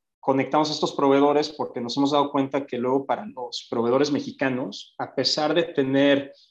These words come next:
un producto o servicio muy innovador o muy, muy bueno, luego se les complica llegar a estos directivos. Entonces diseñamos ahí un modelo de negocios donde los podemos conectar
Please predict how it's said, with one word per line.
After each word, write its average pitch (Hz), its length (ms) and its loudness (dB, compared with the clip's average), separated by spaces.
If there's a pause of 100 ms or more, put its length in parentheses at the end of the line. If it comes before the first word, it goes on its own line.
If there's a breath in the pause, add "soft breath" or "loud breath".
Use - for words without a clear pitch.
(280 soft breath)
un 147 160 -2
producto 151 500 6
o - 20 0
servicio 139 460 0
muy 139 300 2
innovador 131 520 0
o 123 60 -2
muy, 131 400 -4
muy 139 160 4
bueno, 139 480 2 (400)
luego 147 160 4
se - 140 0
les 170 120 -4
complica 131 520 -4
llegar 123 240 -2
a - 20 -2
estos 120 240 -8
directivos. - 800 -2 (420)
Entonces 135 280 -2
diseñamos 143 480 0
ahí 139 120 4
un 143 80 4
modelo 143 280 2
de 147 40 0
negocios 147 520 0
donde 113 200 -8
los 113 200 -6
podemos 135 300 -4
conectar 123 600 -6